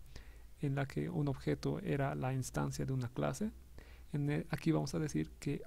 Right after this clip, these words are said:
un registro es la instancia de una entidad, ¿no? Ese registro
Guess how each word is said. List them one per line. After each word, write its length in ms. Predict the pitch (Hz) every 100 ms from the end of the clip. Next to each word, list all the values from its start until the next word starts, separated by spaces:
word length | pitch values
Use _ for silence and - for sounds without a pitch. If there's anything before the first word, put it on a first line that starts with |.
| 523
un 360 | 185 165 175 -
registro 760 | 165 151 - 202 - 170 190 - - - - -
es 200 | 143 -
la 180 | 143 151
instancia 800 | 139 135 - 160 170 165 165 170
de 100 | 151
una 240 | 147 139 -
entidad, 480 | 135 131 139 131 127 - - - -
¿no? 140 | 190 - - - - - - - -
Ese 180 | -
registro 580 | 147 131 180 165 175 226